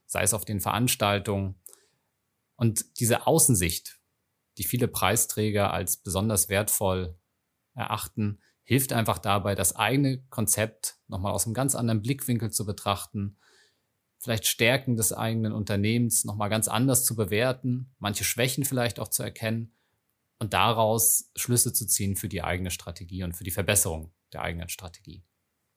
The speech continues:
Der zweite Punkt, was immer wieder fällt, ist das Thema Netzwerk. Netzwerk, Kontakte. Die Gründerwettbewerbe führen häufig ganz viele Events durch, ob online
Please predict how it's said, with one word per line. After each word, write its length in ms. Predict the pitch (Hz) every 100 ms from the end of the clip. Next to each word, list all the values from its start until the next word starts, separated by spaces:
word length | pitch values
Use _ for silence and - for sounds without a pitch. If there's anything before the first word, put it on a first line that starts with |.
| _ _ _ _ -
Der 100 | 101
zweite 360 | - 113 151 156
Punkt, 420 | - 160 165 - _ _ _ _
was 160 | 113 -
immer 240 | 139 143
wieder 220 | 131 127
fällt, 480 | - 113 113 113 - _ _ _ _
ist 180 | 110 -
das 160 | 107
Thema 300 | - 107 101
Netzwerk. 680 | 95 92 - - - - _ _ _ _
Netzwerk, 500 | 104 117 - 104 95
Kontakte. 760 | - 98 - 110 - 101 95 - - - - _ _ _ _ -
Die 60 | 104
Gründerwettbewerbe 1200 | 117 147 131 127 123 101 104 110 107 104 - _ -
führen 420 | - 123 117 95
häufig 600 | 107 110 - 104 - -
ganz 240 | 117 131
viele 180 | - 127
Events 460 | 113 95 95 123 -
durch, 480 | 123 123 123 - - _ _ _ _ _ _
ob 180 | - 85
online 680 | 104 113 113 107 104 107